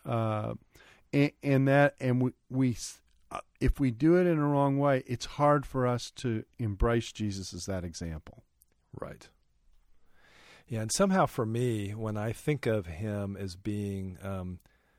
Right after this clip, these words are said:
Speaker 2: mostly transcendent
Speaker 1: Mm-hmm.
Speaker 2: and not immanent,
Speaker 1: Mm-hmm.
Speaker 2: you know, um, it's easier for me to think of my Christianity as primarily a religion.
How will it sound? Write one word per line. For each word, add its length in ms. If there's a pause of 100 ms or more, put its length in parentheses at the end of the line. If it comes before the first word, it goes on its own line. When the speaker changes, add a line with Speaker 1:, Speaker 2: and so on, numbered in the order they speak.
(920)
Speaker 2:
mostly 800
transcendent 840
Speaker 1:
Mm-hmm. 180
Speaker 2:
and 120
not 180
immanent, 420
Speaker 1:
Mm-hmm. 240
Speaker 2:
you 80
know, 380
um, 420 (400)
it's 200
easier 380
for 160
me 220
to 120
think 260
of 120
my 220
Christianity 1120
as 140
primarily 680
a 100
religion. 640